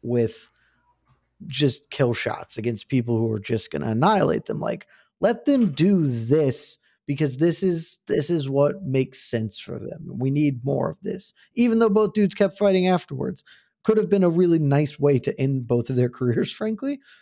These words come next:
Um, but we didn't, and that left us with my last pick for the Mount Rushmore. Probably the pick I feel the least good about, if we're being honest.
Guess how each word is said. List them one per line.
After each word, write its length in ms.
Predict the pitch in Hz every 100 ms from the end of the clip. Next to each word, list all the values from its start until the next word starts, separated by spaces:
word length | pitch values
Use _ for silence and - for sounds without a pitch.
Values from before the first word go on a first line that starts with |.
| _ _ _
Um, 480 | 151 147 139 139 147 _ _ _ -
but 360 | 262 190 - - _ _ _ -
we 160 | 175 160
didn't, 400 | 190 214 - -
and 140 | 139
that 220 | 156 - 185
left 380 | 175 202 -
us 240 | 160 160 160
with 160 | 135
my 200 | 135 143
last 540 | 143 127 127 147 - -
pick 280 | 147 139 -
for 220 | 139 131
the 80 | 120
Mount 200 | 117 -
Rushmore. 580 | 139 139 - 147 143 139 - _ _ 185
Probably 260 | 247 214
the 60 | 151
pick 180 | 180 160
I 60 |
feel 200 | 151 190
the 80 | 156
least 240 | 180 175 202
good 120 | 196
about, 320 | 151 143 185
if 60 | 143
we're 80 | 151
being 220 | 156 147
honest. 400 | 165 160 156